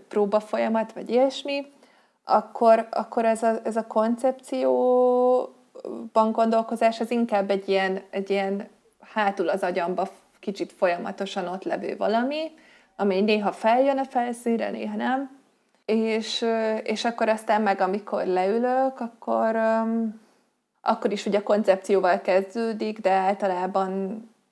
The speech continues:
az szokott kevésbé, vagy, vagy olyan, olyan ösztönösebb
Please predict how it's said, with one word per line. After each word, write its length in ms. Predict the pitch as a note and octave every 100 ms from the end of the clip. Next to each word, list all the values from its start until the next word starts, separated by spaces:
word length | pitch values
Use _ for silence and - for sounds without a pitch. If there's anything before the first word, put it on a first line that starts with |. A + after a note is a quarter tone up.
| _ _ _ -
az 240 | - G#3+
szokott 520 | G#3+ G#3 G3+ F#3+ G3
kevésbé, 920 | - F#3 E3 F3+ - F#3 F3 E3+ E3 - -
vagy, 220 | G3 G3
vagy 160 | - G3+
olyan, 260 | F3 F3+ -
olyan 240 | G3+ F#3
ösztönösebb 720 | G3+ G3+ F3+ F3 - F#3 F3